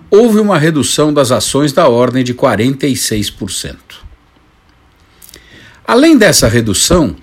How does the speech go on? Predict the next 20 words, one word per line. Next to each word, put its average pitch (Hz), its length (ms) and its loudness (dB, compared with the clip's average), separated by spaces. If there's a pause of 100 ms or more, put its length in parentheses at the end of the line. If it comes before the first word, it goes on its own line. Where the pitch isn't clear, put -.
(420)
a 185 100 0
reforma 220 440 2
trabalhista 185 580 2
favoreceu 185 680 2
o - 20 2
surgimento 165 720 -2
de 147 100 -6
um 170 160 -2
ambiente 151 800 0 (300)
que 220 100 -4
permitiu 226 500 0
a 214 80 0
criação 190 480 0
de 185 60 -4
um 190 80 0
número 190 320 0
considerável 190 680 0
de 180 100 -2
empregos 180 480 -2
formais, 165 880 -2